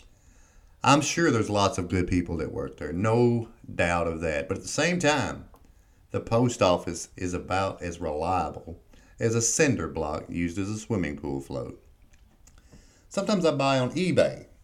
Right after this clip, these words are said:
Well, I've been waiting on two purchases for over thirty days. One of those almost two months.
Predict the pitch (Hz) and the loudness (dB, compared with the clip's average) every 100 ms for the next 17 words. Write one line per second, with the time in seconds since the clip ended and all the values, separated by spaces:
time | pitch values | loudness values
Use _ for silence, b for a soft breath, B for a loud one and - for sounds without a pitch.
0 | - - 160 185 170 151 147 151 135 113 | -20 -12 -10 -4 0 2 2 4 2 2
1 | 104 - - 160 165 - 127 117 113 - | -2 -4 -6 -4 -4 -2 0 0 -2 -12
2 | - 80 - 92 82 76 76 - - - | -8 -8 0 0 0 -2 -10 -20 -8 -2
3 | 92 87 78 67 64 - - B B B | 0 0 -2 -4 -4 -8 -12 B B B
4 | 107 165 240 156 123 - 120 110 104 - | -2 4 6 8 6 2 0 0 -2 -6
5 | - 175 156 123 110 98 65 - - - | -8 -2 2 4 4 0 -4 -10 -10 -10